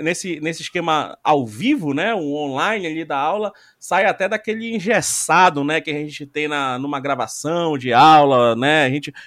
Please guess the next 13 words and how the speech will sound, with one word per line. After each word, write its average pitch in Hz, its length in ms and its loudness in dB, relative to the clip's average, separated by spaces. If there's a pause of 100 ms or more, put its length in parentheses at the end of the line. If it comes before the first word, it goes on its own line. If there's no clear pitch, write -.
(100)
mesmo 175 180 6
a 151 60 4
gente 156 240 -2
tendo 185 260 2
gravações 151 720 2
de 120 120 -6
aula, 143 300 2
né? 143 160 -6
Gravando 135 540 -6
as 156 160 -8
aulas 156 260 -4
ao 131 200 -4
vivo, 208 340 -10